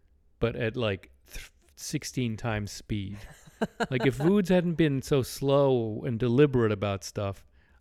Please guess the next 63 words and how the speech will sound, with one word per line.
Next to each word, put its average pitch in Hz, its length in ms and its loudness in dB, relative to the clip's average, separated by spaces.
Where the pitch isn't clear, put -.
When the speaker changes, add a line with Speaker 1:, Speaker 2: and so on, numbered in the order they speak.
Speaker 1:
I 147 180 0
think 131 140 4
he 123 60 0
would 117 120 0
have 110 80 -4
been 107 120 -4
a 104 100 -2
lot 110 300 -4
like 101 180 -8
Nacho. 101 640 -10
Speaker 2:
Yeah. 170 320 -4
Speaker 1:
'Cause 147 180 -2
he 180 100 0
was 190 160 2
always, 202 440 4
like, 110 300 0
going 139 260 0
over 120 160 0
to 110 80 -4
the 104 60 -8
closet 120 460 -2
to 120 60 -10
sniff. 110 520 -8
He 117 100 -4
was 127 220 -8
like, 127 320 -8
"Is 139 160 -8
there 143 120 -2
anything 202 300 -2
in 175 80 -6
the 151 80 -6
toy 147 380 -2
box 143 400 -4
that 139 120 -2
I 135 80 -2
need?" 139 420 -4
Speaker 2:
<laughs> - 180 -10
And - 100 -10
Speaker 1:
"Where's 151 160 4
Speaker 2:
Nacho's 208 100 8
Speaker 1:
that, 180 60 8
Speaker 2:
like, 185 160 6
"I 240 100 2
know 220 120 4
how 175 80 4
to 170 80 4
open 175 180 4
the 180 80 4
closet 220 380 4
Speaker 1:
where's 175 220 6
Speaker 2:
now." - 40 2
Speaker 1:
the 170 80 4
Speaker 2:
<laughs> - 220 2
Speaker 1:
toilet 156 320 10
paper?" 131 240 2
Nacho 160 360 4
just 131 220 -6
jams 127 380 2
his 117 100 0
head 131 240 6
in 101 160 0
there, 104 180 -6
yeah. 107 340 -4